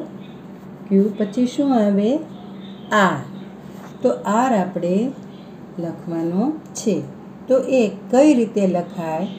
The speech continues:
એ આપણે જોઈએ. આર. તમે બરાબર જોજો બાલમિત્રો, આર કઈ રીતે હું લખું છું એ તમારે જોવાનું છે.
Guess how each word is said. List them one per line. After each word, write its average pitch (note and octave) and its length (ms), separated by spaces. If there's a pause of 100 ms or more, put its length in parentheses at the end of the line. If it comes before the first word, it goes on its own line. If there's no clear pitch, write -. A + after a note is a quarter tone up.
(140)
એ F#3+ 120
આપણે F3 580 (600)
જોઈએ. D#3+ 340 (1000)
આર. E3+ 720 (2250)
તમે F#3+ 180
બરાબર B3 540
જોજો B3 460
બાલમિત્રો, A3+ 680 (420)
આર G3 180 (120)
કઈ B3+ 200
રીતે A#3+ 600
હું G3 280
લખું G3 460
છું A3 400 (420)
એ G3 100
તમારે F#3+ 420
જોવાનું G#3+ 560
છે. D#3 180